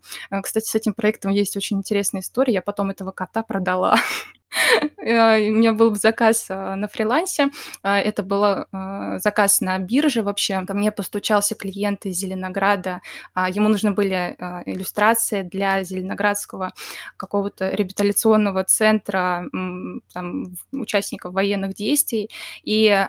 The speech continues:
им нужно было как-то украсить, а, их помещение, и мы с ними сделали иллюстрации, там, с бабушками, дедушками и этим котом. <laughs> Тоже очень милый такой проект, он, ну, не знаю, он тоже душевный получился. Но в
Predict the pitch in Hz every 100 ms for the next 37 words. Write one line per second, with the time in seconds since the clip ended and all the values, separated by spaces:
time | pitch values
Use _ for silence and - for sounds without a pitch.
0 | - 226 226 202 196 190 196 196 - 196
1 | 190 202 202 - 185 - - 180 180 185
2 | 190 190 - 202 - - 202 202 - 277
3 | 330 247 202 - 208 220 - 233 214 190
4 | 175 208 214 196 185 - - 220 226 -
5 | 175 _ - - 196 190 226 233 220 -
6 | 208 190 190 202 233 226 - 185 175 196
7 | - 190 190 - 175 254 - - - _
8 | _ - - - - - 240 247 233 233
9 | 233 240 254 240 220 226 220 208 240 311
10 | - - 196 208 202 196 185 208 233 196
11 | 185 180 208 202 190 - 277 269 202 190
12 | 196 - 190 - 196 - - _ 220 233